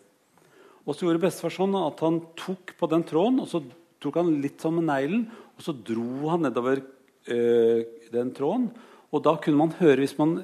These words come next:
bøyde seg mot den lille koppen, da sa den, «Bruk være bekum.» Den sa altså, på svensk, sa den lille koppen, «Bruk hva det mekum.»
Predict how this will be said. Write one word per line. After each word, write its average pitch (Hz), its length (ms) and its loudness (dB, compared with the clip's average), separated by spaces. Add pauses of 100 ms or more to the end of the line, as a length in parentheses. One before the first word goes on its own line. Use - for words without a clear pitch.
(320)
bøyde 156 240 4
seg 143 220 -2
mot 143 480 -2
den 151 160 2
lille 139 160 -2
koppen, 220 400 2 (680)
da 139 140 -4
sa 127 160 0
den, 147 160 -2 (340)
«Bruk 139 460 2
være 156 180 2
bekum.» 247 680 2 (1900)
Den 190 80 6
sa 175 220 12
altså, 214 240 12 (580)
på 196 140 12
svensk, 208 800 10 (1500)
sa 165 400 12
den 196 180 12
lille 185 240 12
koppen, 202 460 10 (180)
«Bruk 147 400 8
hva 160 160 8
det 180 80 6
mekum.» 120 440 6